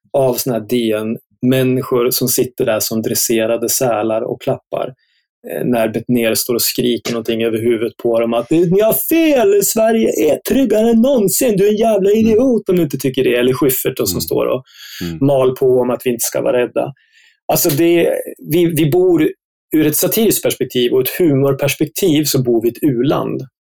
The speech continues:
Speaker 1: och har gjort det ganska länge nu. Och det är
Speaker 2: Mm.
Speaker 1: jävligt deprimerande. Jag säger inte att jag är mass-, är så himla mycket roligare än dem, men jag vågar i alla fall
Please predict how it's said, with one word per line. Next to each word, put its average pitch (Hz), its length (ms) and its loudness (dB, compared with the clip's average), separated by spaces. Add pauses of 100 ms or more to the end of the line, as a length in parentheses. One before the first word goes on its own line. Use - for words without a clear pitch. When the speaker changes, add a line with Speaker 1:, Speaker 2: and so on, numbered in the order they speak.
(140)
Speaker 1:
och 120 80 -2
har 117 40 2
gjort 135 260 2
det 120 100 -4
ganska 117 280 -4
länge 127 340 0
nu. 135 220 -4 (200)
Och 135 140 2
det 131 60 2
är 151 60 2
Speaker 2:
Mm. 147 120 4
Speaker 1:
jävligt 127 380 0
deprimerande. 131 640 0
Jag 165 180 2
säger 226 200 2
inte 131 120 -2
att 107 100 -6
jag 117 200 2
är 120 240 0
mass-, 135 280 -2
är 127 80 0
så - 180 -2
himla 131 280 2
mycket 123 260 2
roligare 170 480 0
än 120 140 -8
dem, 175 360 0 (720)
men 156 140 2
jag 185 220 4
vågar 170 280 2
i 139 40 4
alla 135 140 4
fall 135 240 0